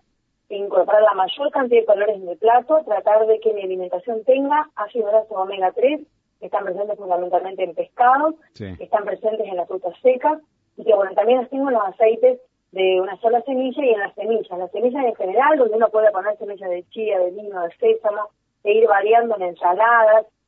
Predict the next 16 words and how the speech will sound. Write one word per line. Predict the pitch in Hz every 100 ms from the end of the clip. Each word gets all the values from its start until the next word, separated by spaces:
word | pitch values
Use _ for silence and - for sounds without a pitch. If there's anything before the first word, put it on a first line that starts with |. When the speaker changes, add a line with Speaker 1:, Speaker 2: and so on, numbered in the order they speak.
| _
Speaker 1:
en | 214 196
galletas, | 175 - 254 240 220 214 208 _ _ -
inclusive | 196 208 - 262 277 302 - _ _ -
puedo | 226 240
hacer | 220 254 247 - _
polvo | 294 302 262 220
con | 214 196
estas | 190 220 208 _
semillas | - 208 240 254 254
e |
incorporarla | 226 - 180 196 220
en | 214
preparaciones | 190 180 175 247 240
sin | 208
darme | 196 190 190
cuenta, | 277 247 233 269